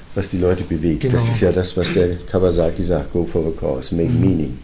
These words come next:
Speaker 2: Genau.
Speaker 1: Sinn stiften und nicht nur
Speaker 2: Und das
Speaker 1: Business
Speaker 2: ist
Speaker 1: machen.
Speaker 2: eigentlich auch die große Chance, glaub ich, für kleine und mittlere Unternehmer,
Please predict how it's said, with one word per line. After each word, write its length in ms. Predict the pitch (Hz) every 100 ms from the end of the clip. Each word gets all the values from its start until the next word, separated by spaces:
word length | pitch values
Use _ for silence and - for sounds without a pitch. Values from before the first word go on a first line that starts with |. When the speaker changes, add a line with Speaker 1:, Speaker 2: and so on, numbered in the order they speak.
| -
Speaker 2:
Genau. 320 | 127 120 117
Speaker 1:
Sinn 260 | 107 104 87
stiften 600 | - 82 - - 65 -
und 180 | 76 78
nicht 200 | 87 85
nur 180 | 80
Speaker 2:
Und 60 | 78
das 80 | -
Speaker 1:
Business 280 | 117 127 -
Speaker 2:
ist 100 | -
Speaker 1:
machen. 120 | 127
Speaker 2:
eigentlich 240 | 131 123
auch 140 | 120 113
die 100 | 117
große 360 | 120 127 143
Chance, 400 | - 120 131 - -
glaub 200 | 120 117
ich, 160 | -
für 180 | - 117 -
kleine 440 | 117 117 131 147
und 180 | 127 117
mittlere 380 | 127 135 123 127
Unternehmer, 600 | 120 113 113 117 120